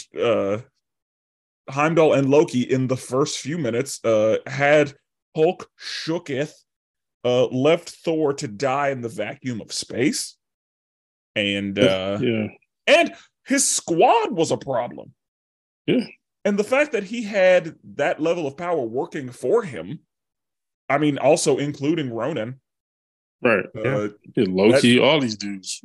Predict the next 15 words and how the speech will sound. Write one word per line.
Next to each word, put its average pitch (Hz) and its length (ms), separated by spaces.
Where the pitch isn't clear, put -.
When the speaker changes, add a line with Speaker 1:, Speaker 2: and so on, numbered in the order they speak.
Speaker 1:
that 135 100
Speaker 2:
Like, 143 80
Speaker 1:
just 202 180
Speaker 2:
begging. 220 220
Speaker 1:
shows, 175 320
like, 110 220
he 185 560
is, 113 720
he 175 360
is 143 200
that 123 300
much 120 320
of 107 100
a 90 40
problem. - 540